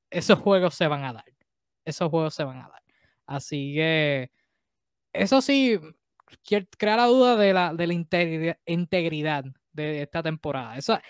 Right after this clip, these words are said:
esa sí es la duda legítima, porque si tú tienes un equipo que los Nets, que por una semana tienen que jugar a un equipo de G League sin sus mejores dos jugadores en cancha,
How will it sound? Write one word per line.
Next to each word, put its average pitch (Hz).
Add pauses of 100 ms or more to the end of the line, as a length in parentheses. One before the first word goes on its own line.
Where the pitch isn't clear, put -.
(160)
esa 214
sí 226
es 214
la 196
duda 180
legítima, 170
porque 156 (340)
si -
tú 190
tienes 226
un 233
equipo 214
que 214
los 196
Nets, 175 (160)
que 160
por 156
una 170
semana 151 (220)
tienen 160
que 165
jugar 165
a 165
un 165
equipo 156
de 156
G 151
League 120
sin 143
sus 147
mejores 147
dos 160
jugadores 156
en 156
cancha, 139